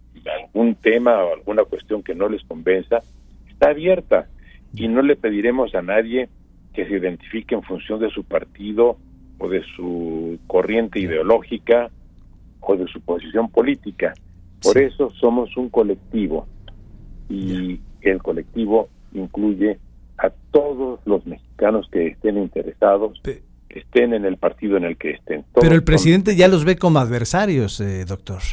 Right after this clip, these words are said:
Speaker 1: Pero nosotros no lo vemos a él así.
Speaker 2: Perfecto.
Speaker 1: Nosotros no tenemos nada en contra del presidente, ni de su gobierno, ni de su partido.
Speaker 2: Doctor, por último, y, y una consulta. Ayer la Suprema Corte de Justicia determinó por ocho votos a favor que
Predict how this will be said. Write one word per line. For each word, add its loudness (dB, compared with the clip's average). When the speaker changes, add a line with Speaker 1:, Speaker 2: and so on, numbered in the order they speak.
Speaker 1:
Pero 0
nosotros 0
no 0
lo 2
vemos 0
a 0
él 0
así. -10
Speaker 2:
Perfecto. -10
Speaker 1:
Nosotros -6
no -2
tenemos -2
nada 4
en -6
contra 2
del -4
presidente, -6
ni -8
de -10
su -16
gobierno, -2
ni -8
de -12
su -16
partido. -14
Speaker 2:
Doctor, 2
por 6
último, 4
y, -2
y -2
una 4
consulta. 4
Ayer 4
la 4
Suprema 2
Corte -2
de 2
Justicia 0
determinó 0
por -2
ocho -2
votos -4
a -2
favor -6
que -6